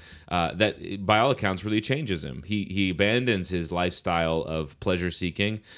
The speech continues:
and really just works to try to support his family and, uh, and really digs deep into the ideas of faith. But he does struggle quite a bit during this time with,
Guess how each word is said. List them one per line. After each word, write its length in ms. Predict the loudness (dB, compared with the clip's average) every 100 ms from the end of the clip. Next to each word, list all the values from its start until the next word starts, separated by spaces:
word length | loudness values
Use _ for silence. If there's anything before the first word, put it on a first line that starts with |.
| -8
and 160 | -2 2
really 180 | 4 4
just 200 | 0 -2
works 260 | -2 -2
to 60 | -6
try 140 | -2 -2
to 60 |
support 360 | -4 -6 -4 -2
his 140 | -2
family 520 | -2 0 0 -2 -4 -6 -16 -20 -4
and, 420 | 0 0 0 -4 -4
uh, 400 | -2 0 0 -2 -6 _
and 180 | -2 2
really 300 | 4 4 2
digs 380 | 2 2 2 2
deep 300 | 0 0 0
into 680 | -4 -2 -2 -2 0 -2 -4 -10 -16
the 280 | -4 0
ideas 480 | 0 0 0 -2 -2
of 80 | -6
faith. 340 | -2 -2 -2 -8 _ -20 -20 -20 2
But 120 | 6
he 60 | 6
does 280 | 6 4 4
struggle 480 | 2 4 6 4
quite 260 | 4 4 4
a 40 |
bit 220 | 4 2 4
during 180 | 2 2
this 120 | -2
time 440 | -2 0 0 -4 -4
with, 440 | -2 -2 -6 -20